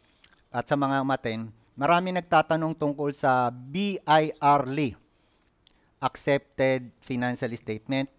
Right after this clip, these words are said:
Um, ito hong gusto ko sana iparating sa inyo. Wala pa hong B I R accepted financial stain-, statements na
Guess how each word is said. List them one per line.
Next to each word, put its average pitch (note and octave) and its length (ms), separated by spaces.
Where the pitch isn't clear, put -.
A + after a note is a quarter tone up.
Um, A#2 680
ito D3+ 240
hong G#3 160
gusto F#3+ 240
ko F3 80
sana F3 320
iparating C#3+ 440
sa C3 120
inyo. A#2 320
Wala E3+ 240
pa F3 160
hong F3+ 240
B D3+ 240
I D3+ 220
R C#3+ 180
accepted B2+ 640
financial A2+ 480
stain-, G2+ 460
statements C3+ 800
na A#2 320